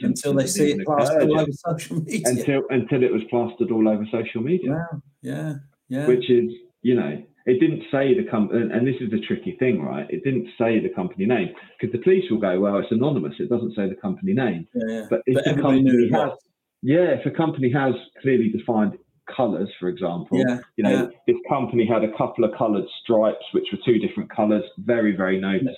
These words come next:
Speaker 1: Yeah.
Speaker 2: for anyone who recognised that regional-based business.
Speaker 1: Yeah.
Speaker 2: You know, and all of a sudden, you know, people are sharing that, they're retweeting it, it's going onto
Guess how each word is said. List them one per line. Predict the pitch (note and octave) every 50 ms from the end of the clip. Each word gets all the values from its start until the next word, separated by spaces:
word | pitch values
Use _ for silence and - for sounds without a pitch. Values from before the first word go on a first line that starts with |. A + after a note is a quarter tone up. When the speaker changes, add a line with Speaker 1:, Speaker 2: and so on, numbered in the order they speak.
| - -
Speaker 1:
Yeah. | - F3 F3+ F3+ -
Speaker 2:
for | - F#3+
anyone | F#3+ - F#2+ - F#2 F#2 G#2
who | G2+ G2
recognised | F#2+ F#2+ - - - F#2+ F#2 F2 F2 - -
that | F#2 D2+ -
regional-based | F#2+ G2+ G2 F#2 - - F2+ F2 D2+ E2+ F2 E2 D2+ -
business. | - G2+ G2 - - - D2 D2 - _ _ _ _ _ -
Speaker 1:
Yeah. | - A#2 B2 B2+
Speaker 2:
You | A2
know, | G2+ F#2
and | F#2+ A2
all | A#2 A2+
of | G#2 F#2+ F#2+
a | G2+ -
sudden, | - A#2+ A#2 - F2+ F2+ F#2 - _ _ _ _ _ _ _ _ _ _ -
you | A2+
know, | G2+ F#2 F2 - - - _ _ _
people | - D3 B2+ - A2+ -
are | - -
sharing | - A#2+ A2+ A#2 A2+ A2 A2 A2
that, | A2 A2+ A2 -
they're | - - -
retweeting | G#2+ A2 G#2+ A2 - - A#2+ A2 A2 A2 - - G#2+ A2
it, | F2+
it's | - - -
going | G#2+ G2+ G#2 G#2+ G#2+
onto | G#2 F#2+ - G2+